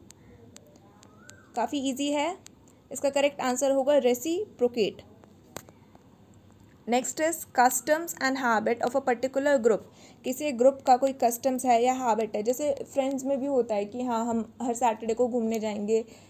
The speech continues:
या हम हर Monday को यही lunch खाएंगे एक साथ,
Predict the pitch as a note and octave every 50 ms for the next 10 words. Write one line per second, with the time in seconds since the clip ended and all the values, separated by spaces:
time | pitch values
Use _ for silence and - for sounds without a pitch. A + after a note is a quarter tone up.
0 | - - G#3+ A3 A3+ A3 A#3 B3 B3 A#3 A#3 B3 A#3+ A3+ A#3 A#3 A3+ A3 G#3+ A#3
1 | A3+ A#3+ B3 A#3+ A3 A3+ A#3 A3+ A3+ A3+ A3 A3+ A3 - - B3 A3 G#3+ G#3+ G#3
2 | A3 A3 G#3+ - - B3 A3